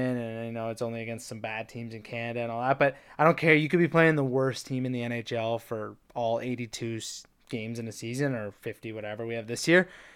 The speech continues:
And, you know, if they're putting up that, those numbers against that bad team, it's still impressive. So, um, again, I, I think there's a conversation to be had there, but I agree.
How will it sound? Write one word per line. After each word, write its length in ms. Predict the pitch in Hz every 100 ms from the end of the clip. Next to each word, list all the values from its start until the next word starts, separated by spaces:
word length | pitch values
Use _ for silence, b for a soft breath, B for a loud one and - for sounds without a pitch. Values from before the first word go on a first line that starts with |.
| B
And, 420 | 139 131 120 110 -
you 80 | 139
know, 200 | 113 117
if 120 | -
they're 140 | 123
putting 220 | - 127 120
up 160 | 113
that, 240 | 120 113 139 143 - -
those 280 | 160 147
numbers 300 | 143 143 147
against 260 | 143 139 135
that 220 | 131 127
bad 260 | 127 127 127
team, 260 | 143 160
it's 140 | 147 -
still 240 | - 117
impressive. 460 | 104 - 107 - -
So, 280 | - 127 - b b b -
um, 500 | 110 104 104 107 110 _ _ _ _ _ _ -
again, 300 | 156 165 160
I, 400 | 139 139 139 143
I 20 |
think 220 | - 151
there's 140 | 147 139
a 40 |
conversation 760 | 139 127 113 - 147 151 135 123
to 60 |
be 100 | 117
had 340 | 110 131 170 170
there, 180 | 214
but 140 | 170 147
I 100 | 139
agree. 600 | 139 131 139 147 147